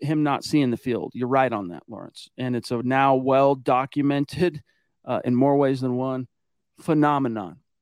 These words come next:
that Russ is not seeing the field. And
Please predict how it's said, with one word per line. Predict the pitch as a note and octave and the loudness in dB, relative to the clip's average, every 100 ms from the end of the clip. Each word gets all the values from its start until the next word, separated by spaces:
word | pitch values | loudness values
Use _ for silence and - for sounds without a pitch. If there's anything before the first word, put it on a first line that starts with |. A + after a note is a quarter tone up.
| _ | _
that | C3+ | 0
Russ | A2+ D3 D#3+ D#3 | 2 2 2 -2
is | B2+ | -8
not | B2 C3 D3 - | -6 -4 -6 -8
seeing | - D3 C3 B2 | -4 0 2 2
the | A#2 | -2
field. | - G#2 D2+ _ _ _ _ _ _ | 0 0 -2 _ _ _ _ _ _
And | C3+ C3 C3 | 0 0 0